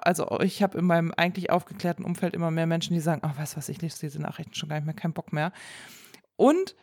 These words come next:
dann kommt so ein Lindner und nutzt das natürlich populistisch und polemisch für sich und sagt dann, „Ja, ja, Gratis-Mentalität.“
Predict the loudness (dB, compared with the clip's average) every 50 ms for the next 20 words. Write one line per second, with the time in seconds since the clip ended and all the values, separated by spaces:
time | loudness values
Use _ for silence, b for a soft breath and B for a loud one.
0 | b b 4 4 6 6 4 4 4 4 6 6 6 8 6 4 4 2 0 2
1 | 4 4 4 4 4 6 6 6 6 4 2 0 0 2 4 2 2 2 2 2
2 | 2 2 0 -2 _ _ -2 -2 0 4 2 4 4 4 2 2 0 0 0 0
3 | -2 -4 -2 0 2 4 4 4 4 4 2 0 0 0 -2 -2 2 2 2 2
4 | 2 B B B B B B 4 6 6 6 6 6 4 4 4 2 4 4 6
5 | 6 4 B B B B B 6 8 8 10 10 10 8 6 4 4 2 2 2
6 | 2 0 -4 -2 -4 -4 -2 -2 -4 -4 -4 -8 -10 -6 -4 -4 -4 -4